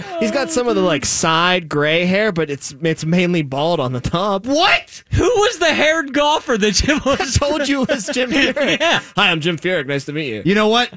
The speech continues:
Speaker 2: Have you ever played that box game when you're kids where you draw the little dots and you have to connect them for boxes? I saw what were the outline of some sideburns, and he was wearing a hat, and I just assumed he had hair.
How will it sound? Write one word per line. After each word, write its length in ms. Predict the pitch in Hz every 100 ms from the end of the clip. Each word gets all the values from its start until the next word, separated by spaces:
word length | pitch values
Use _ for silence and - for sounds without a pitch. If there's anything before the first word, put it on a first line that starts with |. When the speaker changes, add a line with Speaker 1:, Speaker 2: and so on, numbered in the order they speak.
| - _ -
Speaker 2:
Have 100 | 196
you 60 | 247
ever 100 | 269
played 240 | 202 254
that 220 | 247 185
box 400 | 131 170 196 196
game 320 | - 202 202 202
when 80 |
you're 140 | 190 180
kids 280 | - 190 165
where 80 |
you 80 | 175
draw 300 | 151 180 180
the 60 | 185
little 200 | 180 170
dots 380 | 139 165 175 -
and 60 |
you 20 |
have 80 | 170
to 60 | -
connect 320 | 170 156 -
them 160 | 175 165
for 100 | 147
boxes? 640 | 127 151 175 185 202 196 - - - _
I 160 | 170 233
saw 600 | - - 214 220 233 226
what 200 | 147 190
were 560 | 196 196 190 185 180 170 139
the 240 | 147 165
outline 480 | 170 202 202 202 208
of 80 | 190
some 160 | 160
sideburns, 760 | 170 - 180 202 185 214 226 233
and 80 | 143
he 60 | 175
was 100 | 165
wearing 280 | 180 208 196
a 40 |
hat, 200 | 175 190
and 60 | 180
I 60 |
just 200 | 175 165
assumed 320 | 165 - 180 170
he 80 |
had 100 | 165
hair. 300 | 143 151 143